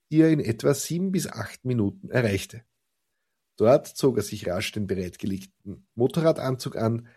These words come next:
startete die Kawasaki und raste über den Marienberg und die Leonfeldner Bundesstraße in Richtung Norden davon. Bis die Alarmketten richtig griffen, also bis der Beamte realisierte, „Hui, der Foucault ist weg. Hui,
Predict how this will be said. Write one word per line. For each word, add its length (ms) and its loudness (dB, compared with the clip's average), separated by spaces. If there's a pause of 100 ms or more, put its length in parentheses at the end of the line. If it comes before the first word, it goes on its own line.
(160)
startete 520 0
die 160 -6
Kawasaki 840 -4 (300)
und 200 6
raste 440 4
über 160 2
den 160 -2
Marienberg 760 4
und 220 -8
die 60 2
Leonfeldner 600 2
Bundesstraße 760 0
in 180 -6
Richtung 380 -2
Norden 320 -4
davon. 500 0 (880)
Bis 200 4
die 160 4
Alarmketten 760 0
richtig 380 -2
griffen, 380 6
also 160 -2
bis 260 2
der 100 6
Beamte 500 0
realisierte, 840 4
„Hui, 160 2
der 160 2
Foucault 460 0
ist 120 -2
weg. 360 0 (500)
Hui, 400 2